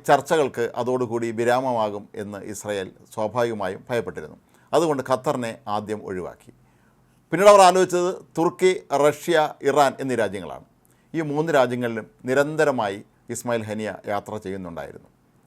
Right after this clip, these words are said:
പക്ഷേ അവിടെയും ചില പ്രശ്നങ്ങളുണ്ട്. തുർക്കിയിൽ വെച്ചാണ് ഹനിയെ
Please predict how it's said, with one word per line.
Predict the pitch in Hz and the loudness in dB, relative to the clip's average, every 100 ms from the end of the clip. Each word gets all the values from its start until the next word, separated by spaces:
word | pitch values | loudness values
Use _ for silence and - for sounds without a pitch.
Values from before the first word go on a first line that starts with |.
| _ _ _ _ _ _ _ _ _ _ - | _ _ _ _ _ _ _ _ _ _ -6
പക്ഷേ | 131 151 143 139 | -2 0 0 0
അവിടെയും | 135 143 | 2 2
ചില | 131 113 | 0 -2
പ്രശ്നങ്ങളുണ്ട്. | - 117 101 82 - - _ _ - | -6 -8 -8 -10 -14 -20 _ _ -2
തുർക്കിയിൽ | 156 170 185 | 0 2 4
വെച്ചാണ് | 165 160 135 131 131 - _ _ - | 4 6 4 2 -4 -12 _ _ -4
ഹനിയെ | 135 143 | 0 2